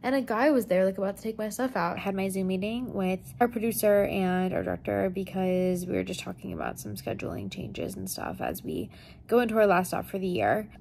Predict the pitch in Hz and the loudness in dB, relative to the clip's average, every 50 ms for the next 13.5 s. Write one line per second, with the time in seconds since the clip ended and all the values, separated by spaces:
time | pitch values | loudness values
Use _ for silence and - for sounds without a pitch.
0 | - - 190 190 202 208 254 277 269 247 185 175 - - - 254 262 254 - - | -10 -6 -4 -2 -2 -2 -2 -2 -4 -4 -4 -4 -2 0 0 0 -2 -2 -6 -8
1 | - 196 185 190 185 190 190 180 180 175 180 180 180 185 190 190 190 185 - - | -8 -2 0 0 0 2 0 0 0 -2 -2 -4 -4 -4 -4 -6 -4 -4 -4 -4
2 | - - - 214 208 208 208 208 208 214 208 208 202 - - - - - - - | -4 -6 -6 -6 -4 -2 -2 0 0 -2 -2 -4 -6 -12 -20 -20 -20 -20 -20 -18
3 | - - 202 196 202 196 190 190 185 190 - - 185 - 202 185 - - - 190 | -8 -4 -2 0 0 0 0 -2 -2 -4 -6 -10 -6 -6 -4 -4 -2 -2 -2 -2
4 | 185 185 196 208 214 226 220 - - 226 208 190 - - 185 - - - - - | -2 -2 -4 -4 -4 -4 -6 -6 -4 -4 -6 -6 -6 -6 -6 -6 -4 -4 -6 -8
5 | - - - - - - 196 196 208 208 208 202 202 196 196 185 196 190 196 - | -8 -10 -14 -14 -8 -6 -6 -4 -4 -4 -4 -4 -2 -4 -4 -4 -4 -6 -8 -8
6 | - - - - - - - - - - - 135 202 202 202 190 185 185 190 190 | -6 -4 -2 -2 -2 -4 -6 -8 -8 -8 -8 -6 -6 -4 -4 -2 -2 -2 -2 -2
7 | 190 190 - - - - - - - - - - - - 202 226 220 233 226 208 | -4 -6 -8 -16 -20 -20 -20 -20 -20 -20 -18 -14 -4 0 0 2 2 2 2 2
8 | 196 180 196 180 185 185 - - - - - - 82 82 80 - - - - - | 2 2 2 0 0 -4 -4 -4 -8 -8 -6 -4 -4 -4 -4 -4 -4 -4 -4 -4
9 | - 196 - - - 233 226 - 233 226 226 226 233 233 233 - 214 196 190 185 | -6 -8 -6 -2 0 0 0 0 0 -2 -2 0 -2 -4 -4 -2 -2 -2 -2 -2
10 | - 196 185 - 190 185 180 175 180 - - - 190 185 180 175 180 180 - - | -6 -8 -4 0 0 2 2 0 -2 -4 -4 -2 0 2 2 2 2 0 -2 -2
11 | 190 - 190 185 180 175 170 170 170 175 175 180 175 175 180 180 180 175 175 185 | -4 -4 -4 -4 -2 0 0 0 -2 -2 -4 -2 -2 -2 -2 0 0 0 -2 0
12 | 175 175 170 170 170 165 165 160 170 165 175 175 180 185 185 185 170 170 - - | -2 -2 -2 0 -2 -2 -2 -4 -6 -6 -8 -8 -8 -6 -6 -6 -6 -6 -6 -10
13 | - 180 - - - - - - 214 220 | -12 -14 -14 -12 -10 -10 -8 -8 -10 -12